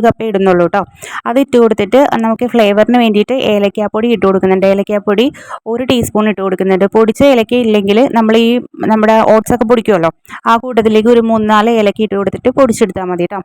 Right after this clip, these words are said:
എന്നിട്ട് വീണ്ടും നന്നായിട്ട് റോസ്റ്റ് ചെയ്യുക. ഒരു രണ്ട് മൂന്ന് മിനിറ്റ് നന്നായിട്ട് റോസ്റ്റ് ചെയ്തിട്ട് ഇതിലേക്ക് മധുരത്തിന് വേണ്ടിയിട്ട് ഞാനിവിടെ ബ്രൗൺ കളറിലെ ഷുഗർ ഉണ്ടല്ലോ, പഞ്ചസാര, അതാട്ടോ ചേർക്കുന്നത്. നമുക്ക് നോർമൽ പഞ്ചസാര ചേർക്കണമെങ്കിൽ ചേർക്കാം കേട്ടോ. അതല്ല, ഇനി ശർക്കര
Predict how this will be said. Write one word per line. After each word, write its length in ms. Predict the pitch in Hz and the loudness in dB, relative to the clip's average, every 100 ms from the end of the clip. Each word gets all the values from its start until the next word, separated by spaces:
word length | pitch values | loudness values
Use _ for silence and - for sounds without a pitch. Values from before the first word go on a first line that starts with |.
| - | -8
എന്നിട്ട് 240 | 220 214 262 247 | -4 -2 0 0
വീണ്ടും 360 | 220 208 269 254 | 0 0 0 0
നന്നായിട്ട് 500 | 220 208 202 208 226 262 | 0 0 0 0 0 0
റോസ്റ്റ് 300 | 214 - 202 | 0 0 0
ചെയ്യുക. 220 | 190 175 202 | 2 0 0
ഒരു 100 | 208 | 0
രണ്ട് 160 | 214 208 208 | 0 0 2
മൂന്ന് 200 | 208 240 | 2 2
മിനിറ്റ് 240 | 247 208 226 233 | 0 0 -4 -4
നന്നായിട്ട് 380 | 208 196 202 233 | -2 -2 0 0
റോസ്റ്റ് 280 | 196 202 233 | 0 0 0
ചെയ്തിട്ട് 340 | 214 185 240 349 - - - 214 | 0 -2 -4 -6 -10 -20 -14 -2
ഇതിലേക്ക് 360 | 214 220 220 269 | 0 0 -2 -4
മധുരത്തിന് 480 | 254 208 214 220 240 | -2 0 0 -2 -4
വേണ്ടിയിട്ട് 360 | 233 202 208 226 262 | -2 0 0 0 -2
ഞാനിവിടെ 380 | 220 214 202 226 | -2 0 0 0
ബ്രൗൺ 260 | 220 220 208 226 | 0 0 0 -2
കളറിലെ 340 | 247 220 208 220 | 0 0 0 0
ഷുഗർ 240 | 247 208 214 | 2 2 2
ഉണ്ടല്ലോ, 240 | 196 190 196 | 2 0 0
പഞ്ചസാര, 420 | 208 190 202 196 185 - | 0 0 2 0 0 0
അതാട്ടോ 360 | 214 233 196 214 226 | 0 0 0 0 2
ചേർക്കുന്നത്. 460 | 196 185 185 180 - _ 220 | 0 0 -4 -4 -6 _ -4
നമുക്ക് 200 | 226 220 254 | -4 -2 2
നോർമൽ 320 | 254 233 226 226 | 2 2 -2 -4
പഞ്ചസാര 400 | 226 226 240 233 240 | -6 -2 0 2 2
ചേർക്കണമെങ്കിൽ 440 | 233 208 202 226 | 2 0 -4 0
ചേർക്കാം 320 | 254 208 196 175 | 2 2 0 -6
കേട്ടോ. 160 | 196 185 - - - | -6 -12 -16 -20 -12
അതല്ല, 260 | 233 262 247 240 | -2 0 2 0
ഇനി 80 | 240 | 0
ശർക്കര 360 | 254 226 214 | 0 0 0